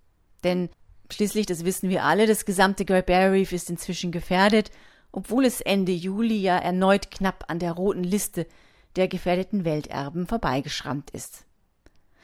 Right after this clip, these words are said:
Das Riff ist seit neunzehnhunderteinundachtzig Weltnaturerbe.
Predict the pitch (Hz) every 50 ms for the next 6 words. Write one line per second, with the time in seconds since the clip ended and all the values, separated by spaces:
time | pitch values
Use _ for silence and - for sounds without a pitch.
0 | - - - - - 208 196 - - 208 247 - - - - - 202 - - -
1 | - 180 151 147 - _ 165 170 170 165 - 165 - 131 151 170 175 151 131 151
2 | - - 170 - - 170 156 147 165 156 - - 220 220 156 220 226 220 190 214
3 | 208